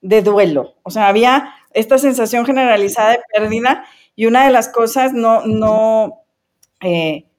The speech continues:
no procesadas también es, pues, todos estos duelos que hubo alrededor de estos cambios que experimentamos como generación.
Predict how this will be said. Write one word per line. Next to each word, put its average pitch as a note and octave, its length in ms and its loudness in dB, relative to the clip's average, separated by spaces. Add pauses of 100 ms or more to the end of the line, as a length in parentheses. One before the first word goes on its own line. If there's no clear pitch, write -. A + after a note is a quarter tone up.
no A3 220 0
procesadas A#3+ 540 0
también A3 400 -4
es, A#3 340 -6
pues, G3 340 -12
todos B3+ 320 4
estos C#4 400 0
duelos A#3+ 500 2
que G#3+ 180 -4
hubo G#3 600 -2 (380)
alrededor G3 580 2
de C4+ 80 2
estos C#4 240 -8
cambios A3+ 500 -2 (260)
que - 80 -6
experimentamos G3+ 760 -4
como B3 200 -4
generación. F3 880 -4